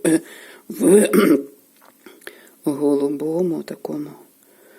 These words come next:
Ну, побачу, що получиться в мене. Так що, ну, обов'язково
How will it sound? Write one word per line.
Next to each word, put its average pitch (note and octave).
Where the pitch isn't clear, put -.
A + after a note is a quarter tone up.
Ну, E3+
побачу, D#3
що -
получиться C#3
в B2+
мене. B2+
Так C3
що, -
ну, D#3+
обов'язково E3+